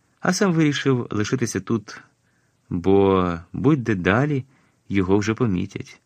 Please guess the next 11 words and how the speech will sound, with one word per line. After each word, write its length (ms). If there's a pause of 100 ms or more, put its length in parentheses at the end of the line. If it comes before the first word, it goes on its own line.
(920)
Тут 200
був 180
ще 280
місцевість, 800
яка 460
ніби 480 (800)
не 100
належить 600 (220)
до 220
їхнього 720 (520)
Джайляу. 760